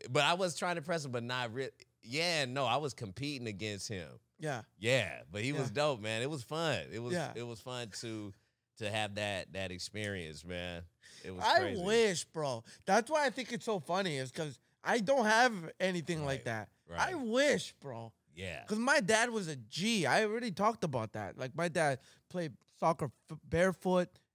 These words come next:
Speaker 2: He was baseball. He was, like, fucking capoeira,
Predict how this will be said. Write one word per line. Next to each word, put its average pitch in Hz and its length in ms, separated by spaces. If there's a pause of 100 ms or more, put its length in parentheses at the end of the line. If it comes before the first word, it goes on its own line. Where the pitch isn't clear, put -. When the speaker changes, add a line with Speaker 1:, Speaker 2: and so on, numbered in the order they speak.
(120)
Speaker 2:
He 156 60
was 151 140 (140)
baseball. 175 760 (260)
He 170 80
was, 165 160
like, 147 160
fucking 151 440 (100)
capoeira, 180 800